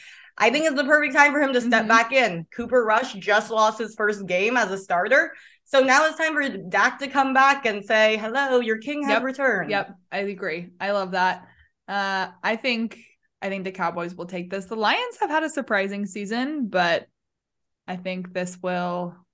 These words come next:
Speaker 2: the sheep will prevail against the Lions this time. The, the whole sheep lion analogy is very Twilight for me,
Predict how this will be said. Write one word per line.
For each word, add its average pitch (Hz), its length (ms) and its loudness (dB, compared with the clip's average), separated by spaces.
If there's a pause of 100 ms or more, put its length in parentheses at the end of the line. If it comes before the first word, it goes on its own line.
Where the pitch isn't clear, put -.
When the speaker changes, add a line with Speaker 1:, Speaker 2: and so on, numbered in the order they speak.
(580)
Speaker 2:
the 190 80 -8
sheep 233 320 -6
will 202 120 -2
prevail 165 640 -6 (120)
against 165 320 -10
the 170 80 -10
Lions 165 600 -8
this 175 200 -16
time. 202 380 -14 (180)
The, 208 120 -12 (120)
the 220 120 0
whole 269 200 2
sheep 214 440 -8
lion 190 320 2
analogy 190 500 0
is 208 120 -4
very 185 360 0
Twilight 190 540 -2
for 285 140 -4
me, 320 280 -8